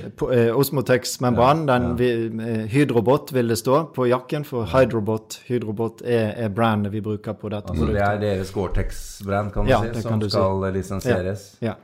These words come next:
Speaker 1: et
Speaker 2: Ja.
Speaker 1: komponentbrand. Og, og du ser, og, og, og vi f-, fikk en svært, eh, eh, positiv tilbakemelding fra de, de test, testfolkene som hadde,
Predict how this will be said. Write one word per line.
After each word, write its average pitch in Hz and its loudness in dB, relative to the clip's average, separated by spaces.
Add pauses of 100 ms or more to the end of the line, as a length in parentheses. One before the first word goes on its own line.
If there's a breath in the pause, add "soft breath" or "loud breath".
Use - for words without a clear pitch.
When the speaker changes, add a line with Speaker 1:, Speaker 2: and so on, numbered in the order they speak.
Speaker 1:
et 107 -8
Speaker 2:
Ja. 87 -6
Speaker 1:
komponentbrand. 104 -6 (360 loud breath)
Og, 127 0
og 123 0
du 123 -2
ser, 151 -2
og, 135 0
og, 135 2
og 127 2
vi 131 2
f-, - -10 (240)
fikk 147 -8
en 123 -4 (140)
svært, - -2
eh, 107 0 (720 loud breath)
eh, 104 -6 (920)
positiv 139 -4
tilbakemelding 127 4
fra 127 2
de, 117 -2
de 113 -4
test, - -6 (360 soft breath)
testfolkene 107 -4
som 107 -8
hadde, 104 -4